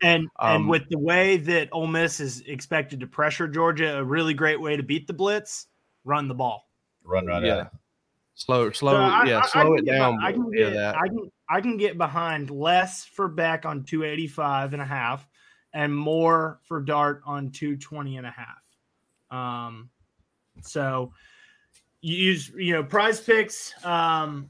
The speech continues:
Speaker 1: you know, they, they are giving us a little bit of dough to work with here.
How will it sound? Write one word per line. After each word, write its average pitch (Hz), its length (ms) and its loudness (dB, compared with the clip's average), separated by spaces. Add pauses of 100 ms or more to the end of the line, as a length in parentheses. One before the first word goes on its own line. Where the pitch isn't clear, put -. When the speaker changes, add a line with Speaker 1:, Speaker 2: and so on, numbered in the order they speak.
Speaker 1:
you 156 140 -10
know, 139 260 -4
they, 147 180 -8
they 147 400 -4
are 143 140 -6
giving 160 280 -2
us 160 260 -2
a 147 100 -12
little 151 260 -6
bit 151 160 -4
of 139 160 -6 (420)
dough 175 360 4
to 185 180 0
work 175 340 2
with 196 220 4
here. 214 500 2